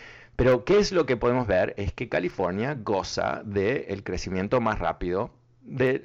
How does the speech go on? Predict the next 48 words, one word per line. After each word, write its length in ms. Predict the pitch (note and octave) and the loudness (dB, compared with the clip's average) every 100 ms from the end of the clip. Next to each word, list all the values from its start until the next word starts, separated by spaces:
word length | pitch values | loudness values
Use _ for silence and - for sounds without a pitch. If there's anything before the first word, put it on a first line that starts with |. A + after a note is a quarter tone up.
| C#3 | -8
de 180 | B2+ B2+ | -4 -2
cualquier 300 | C3 B2+ D3+ | -2 -2 -2
estado. 400 | D#3 G3+ F#3 - - | 0 2 0 -2 -4
O 140 | - | 0
sea, 300 | - F#2+ - - | 2 2 -2 -2
la 140 | A#2 | 0
economía 640 | G#2+ B2+ C3 D#3+ G3+ F#3 - | 2 2 2 4 2 0 -2
de 160 | C3+ | -2
California 680 | C#3 B2 A#2+ F#2+ F2 G2 B2+ - | 0 -2 0 -2 -2 -4 -6 -8
va 300 | A2 A#2+ G2+ - | 0 2 0 -2
muy 440 | A2+ C3 D3 C#3+ | 0 2 2 -2
bien. 400 | C#3 F3+ G#3+ G2+ - - - _ | -6 -2 0 -2 -10 -20 -20 _
Eso 140 | C#3+ G3 | -2 0
no 80 | G3 | 2
quiere 120 | F3 | 2
decir 140 | C#3 | 2
que 80 | C#3 | 2
no 80 | B2 | 2
hay 80 | G#2+ | 2
problemas, 480 | G2+ E3 F#3+ A#2+ | 2 4 4 0
no 80 | F#2+ | -2
quiere 160 | G#2+ G#2 | -2 -2
decir 180 | A2 G#2+ | -2 -4
que 120 | G2 | -2
no 80 | G#2 | 0
hay 100 | G2+ | -2
desempleo, 500 | - F#2+ E3 D#3+ - - - - | -4 -2 2 2 0 -12 -16 0
pero 180 | A#2+ C3 | 4 6
relativo, 720 | C3+ C#3 C3 B2+ G#3 A3 C#3 | 6 4 4 2 0 2 2
porque 220 | C3+ D#3 | 0 -2
todo, 300 | - A3 G#3 - - | 2 4 4 0 -4
no 160 | E3+ | 0
se 100 | - | 0
puede 220 | - A3 G3+ | 2 2 4
juzgar 480 | C#3+ B2+ C3 C3 | 2 2 6 6
en, 180 | A#2+ G#2+ G#2 | 4 -2 -4
en, 320 | G2+ G2 G2 | -4 -4 -6
en, 380 | G2+ F#2+ G2 G2 | -6 -4 -4 -4
en 120 | G#2+ | -2
el 100 | G#2 | 2
aire, 380 | B2 C3+ G2+ G2 | 4 4 2 -2
¿no? 260 | G#2 B2 E3+ | -2 -4 -4
Tiene 240 | B2+ D3 | -2 -2
que 80 | B2 | -2
ser 240 | B2 B2 | 0 2
comparado 460 | A2 B2+ C3 D3 F#3+ | 2 2 4 4 4
a 80 | E3+ | 4
qué. 260 | A#3 - | 0 0